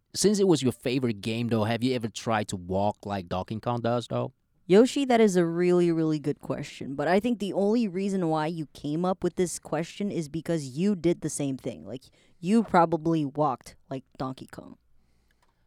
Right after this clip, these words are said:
Speaker 1: Well, I did try to walk like the vi-, uh, the video game characters, but, but the character that I was imitating was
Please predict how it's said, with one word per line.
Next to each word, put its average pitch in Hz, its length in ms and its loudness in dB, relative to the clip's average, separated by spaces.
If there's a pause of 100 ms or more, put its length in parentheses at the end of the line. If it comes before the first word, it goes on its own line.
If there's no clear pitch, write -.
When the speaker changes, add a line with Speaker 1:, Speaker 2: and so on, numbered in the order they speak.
(300)
Speaker 1:
Well, 113 120 -10
I 127 100 0
did 135 720 2
try 160 280 0
to 123 160 -2
walk 117 480 2
like 107 300 0
the 104 100 -6
vi-, 92 260 -10
uh, 101 260 -4
the 95 120 -8
video 113 340 0
game 107 240 -4
characters, 113 640 -2
but, 127 380 2
but 131 100 4
the 127 60 2
character 214 480 4
that 147 80 6
I 143 100 8
was 120 240 6
imitating 110 480 -2
was 98 460 2